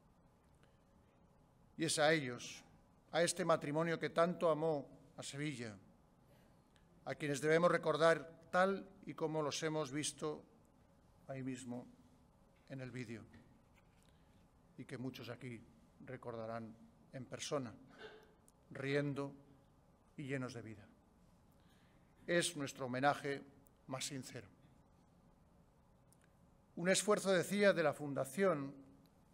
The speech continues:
que valoramos, reconocemos, agradecemos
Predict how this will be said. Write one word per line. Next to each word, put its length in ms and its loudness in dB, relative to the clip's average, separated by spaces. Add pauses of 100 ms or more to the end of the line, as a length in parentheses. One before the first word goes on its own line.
(500)
que 120 0
valoramos, 840 4 (280)
reconocemos, 1040 -4 (640)
agradecemos 1040 -2